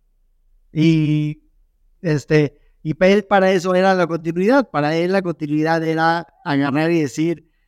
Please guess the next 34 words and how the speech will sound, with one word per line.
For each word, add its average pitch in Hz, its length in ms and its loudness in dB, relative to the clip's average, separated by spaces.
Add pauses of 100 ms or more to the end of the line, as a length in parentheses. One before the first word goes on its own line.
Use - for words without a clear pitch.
(160)
"Ahora 160 220 -2
voy 180 240 0
a, 175 420 -2 (300)
voy 170 160 0
a 185 60 2
seguir, 175 200 -2
voy 196 120 2
a 185 40 2
hacer 196 220 -2
esto". 196 320 0 (260)
Y 151 120 -6
no 190 160 -2
por 220 200 2
eso 208 220 2
dejas 196 280 0
de 180 80 -6
existir, 254 480 -2
¿ah? 233 100 4
Te 175 120 -4
vas 180 160 2
fusionando 180 640 -2
y 165 60 2
vas 151 200 -6
haciendo 160 360 -4
otras 165 300 -6
cosas, 143 480 -2
¿no? 185 120 -10 (340)
Lo, 165 100 0
lo, 175 360 0
lo 190 120 -2
importante 220 720 0
es, - 240 -4 (280)
es, - 600 -2 (920)
es 190 120 -4